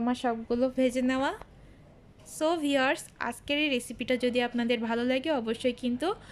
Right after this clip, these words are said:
আপনাদের মূল্যবান বক্তব্যটা জানাবেন কমেন্টের মাধ্যমে। এভাবে পেঁয়াজু বানিয়ে আমি প্রায় অনেক দিন পর্যন্ত ফ্রিজে রেখে খেয়ে থাকি, এতে করে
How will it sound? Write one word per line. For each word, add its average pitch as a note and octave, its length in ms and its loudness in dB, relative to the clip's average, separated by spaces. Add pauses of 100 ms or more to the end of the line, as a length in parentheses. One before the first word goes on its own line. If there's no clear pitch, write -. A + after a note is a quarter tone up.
(340)
আপনাদের B3 300 2 (120)
মূল্যবান C4+ 480 4
বক্তব্যটা B3+ 480 -2 (120)
জানাবেন G3+ 360 0 (120)
কমেন্টের G3+ 440 0
মাধ্যমে। F#3+ 360 -2 (1200)
এভাবে D4+ 280 2 (100)
পেঁয়াজু B3+ 420 2
বানিয়ে A#3+ 300 2 (220)
আমি A3+ 160 2 (100)
প্রায় A#3 260 2 (720)
অনেক C#4+ 180 2 (120)
দিন D#4+ 120 -2 (100)
পর্যন্ত E4+ 300 -2 (140)
ফ্রিজে C4 360 2
রেখে C4 200 0 (100)
খেয়ে A#3+ 320 0
থাকি, A3 280 -2 (840)
এতে C4 160 0 (120)
করে A#3+ 200 4